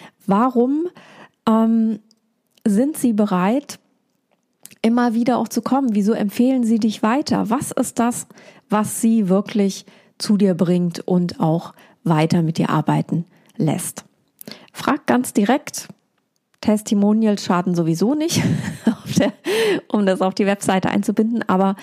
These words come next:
es geht vor allen Dingen darum, dass du dir bewusst machst, warum die Menschen zu dir kommen, warum die Menschen mit dir arbeiten wollen und nicht mit jedermann anderem.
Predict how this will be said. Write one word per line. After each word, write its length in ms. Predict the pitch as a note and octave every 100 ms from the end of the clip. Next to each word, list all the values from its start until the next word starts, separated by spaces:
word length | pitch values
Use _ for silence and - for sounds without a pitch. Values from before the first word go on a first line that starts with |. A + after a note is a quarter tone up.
| - - - -
es 160 | A3
geht 160 | G#3 A#3
vor 140 | -
allen 100 | -
Dingen 140 | A3+ A#3+
darum, 320 | G#3+ A3 A3+
dass 180 | G3 -
du 140 | C#4+
dir 160 | F4 C#4+
bewusst 440 | A#3+ G#3+ F4 -
machst, 440 | F3 D#3 - - - - - - _
warum 380 | F3+ F3+ F3+ C#4 F#4+ F#4+ _ _
die 80 | A3+
Menschen 760 | G3 F#3 C4+ C#4+ C#4 C4 C4+ - -
zu 200 | - B3+
dir 180 | A3+
kommen, 380 | F3 F3 D3+ C#3+ -
warum 460 | E3 F3+ G3 C#4
die 140 | C#4+ B3
Menschen 460 | G#3+ G#3 A3+ A3+
mit 240 | G#3 F#3+ -
dir 280 | B3+ C#4+ -
arbeiten 600 | D3+ D3+ C#3 - E3 D3+
wollen 320 | D3+ D3 -
und 140 | G3
nicht 340 | G3 A3+ G#3 -
mit 120 | F#3
jedermann 480 | F#3 F3+ F#3 E3+ E3+
anderem. 580 | - F3 F3 E3 C3